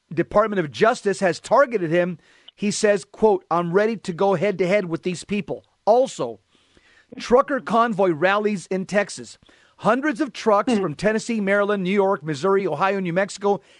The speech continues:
Speaker 1: and many other states arrived Friday night, uh, and Saturday in Quemado, Texas, in a peaceful rally. The Take Our Border Back convoy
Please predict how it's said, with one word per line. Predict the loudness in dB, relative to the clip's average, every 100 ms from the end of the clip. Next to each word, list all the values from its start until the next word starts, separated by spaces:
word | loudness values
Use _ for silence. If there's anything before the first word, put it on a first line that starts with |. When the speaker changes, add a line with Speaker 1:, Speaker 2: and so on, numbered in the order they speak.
| -10
Speaker 1:
and | -6 -2
many | 2 2
other | 0
states | 0 -2 -2 -2
arrived | 0 2 2 -2
Friday | 0 0 0 -2
night, | 0 -2 -4 -20 -20 _ _ _ _ 0
uh, | 0 -2
and | -4
Saturday | 0 2 2 2 0
in | -2 -4
Quemado, | 0 0 0 0
Texas, | 0 -2 -2 -4 -4 -20 -20 _ _ _
in | -2 -2
a |
peaceful | 0 0 0 0 0 2
rally. | 2 2 0 -4 -10 _ _ _ -20 _ _ -10
The | -4 -2
Take | 2 2 2 0
Our | 0
Border | 2 2 2 0
Back | 0 -2
convoy | -2 -2 2 0 0